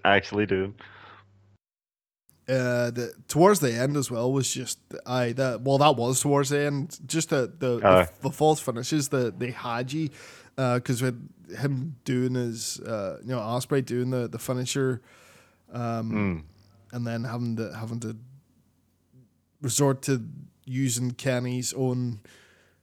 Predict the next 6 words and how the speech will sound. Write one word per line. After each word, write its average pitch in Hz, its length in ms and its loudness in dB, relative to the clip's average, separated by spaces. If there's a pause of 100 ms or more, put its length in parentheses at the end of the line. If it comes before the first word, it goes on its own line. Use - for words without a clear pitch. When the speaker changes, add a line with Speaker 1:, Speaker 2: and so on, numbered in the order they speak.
(140)
Speaker 2:
uh, 110 440 -8 (300)
own 127 140 -4
finisher 127 380 -2
against 120 440 -6
him. 127 360 -4 (120)
Um, 113 680 -8